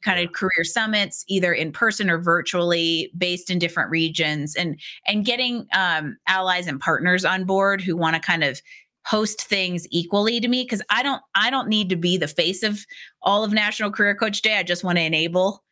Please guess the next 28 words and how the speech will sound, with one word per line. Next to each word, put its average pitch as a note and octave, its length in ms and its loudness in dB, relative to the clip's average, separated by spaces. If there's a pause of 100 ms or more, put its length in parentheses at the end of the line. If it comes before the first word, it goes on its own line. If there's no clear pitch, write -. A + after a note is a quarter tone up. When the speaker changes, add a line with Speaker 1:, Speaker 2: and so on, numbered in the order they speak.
(340)
Speaker 1:
the, E3+ 320 4
the F3+ 120 0
visibility F3 580 2
and D#3 120 0
awareness, E3 640 0
and F3 100 -2
to E3 60 0
have F#3 220 0
other F3+ 160 0
people F3 260 -2
doing E3+ 300 0
kind E3 120 0
of D#3+ 60 -4
what C3+ 160 -2
we D#3 140 2
did F#3 180 -2
this G3+ 220 -2
week. B3 200 -4 (260)
We F#4 100 4
had B4+ 80 0
huge D4 360 0
responses G3+ 540 -2
to - 100 2
all E3+ 140 4
those D3+ 200 -2
webinars C3 460 0
last G2 280 0
week. E2 240 -8